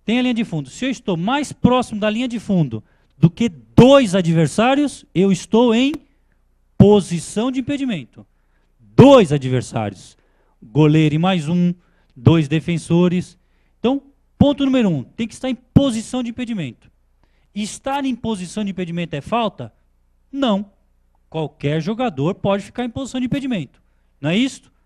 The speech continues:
Mas para ser impedido, primeiro, tem que estar em posição de impedimento.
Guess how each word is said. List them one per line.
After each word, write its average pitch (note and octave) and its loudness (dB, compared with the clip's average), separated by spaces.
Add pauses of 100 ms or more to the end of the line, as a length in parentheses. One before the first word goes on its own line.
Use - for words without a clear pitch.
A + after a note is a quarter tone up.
(500)
Mas G3+ -6
para C#4+ -6
ser - -6
impedido, F3+ -2 (480)
primeiro, B3 4 (880)
tem G3 -2
que A#3 -14
estar F3+ -10
em A3 -8 (300)
posição A3+ 4
de B3 -8
impedimento. G#3+ -10